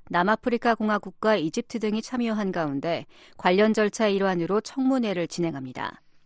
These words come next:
이스라엘은 청문회에 참여하지 않을 것으로 알려졌습니다. 이번 심리는 지난 이천이십이 년 유엔 총회가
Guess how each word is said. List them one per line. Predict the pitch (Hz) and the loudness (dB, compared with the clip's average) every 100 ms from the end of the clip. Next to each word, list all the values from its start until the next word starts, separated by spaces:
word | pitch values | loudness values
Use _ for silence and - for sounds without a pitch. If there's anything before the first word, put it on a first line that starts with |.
| _ _ _ - - - - - - | _ _ _ -20 -20 -20 -20 -20 -8
이스라엘은 | 202 196 240 240 254 262 | -2 6 8 8 8 6
청문회에 | 285 302 302 269 277 | 6 6 6 6 2
참여하지 | - 294 294 269 247 | 2 2 2 2 2
않을 | 180 147 190 | 2 2 -2
것으로 | 196 175 180 175 | -4 -4 -4 -4
알려졌습니다. | 160 156 151 - 131 127 127 110 - - - _ _ - - - - | -2 -4 -6 -8 -10 -6 -6 -6 -12 -20 -20 _ _ -20 -20 -18 -2
이번 | 240 214 | 6 6
심리는 | 214 233 214 208 233 233 | 6 2 2 4 4 4
지난 | - 208 220 | 2 2 2
이천이십이 | 160 - 220 220 220 202 | 0 0 0 0 0 0
년 | 202 214 208 | 2 4 4
유엔 | 170 190 214 | 2 2 0
총회가 | - 190 156 175 180 139 | -2 -4 -2 -2 -2 -4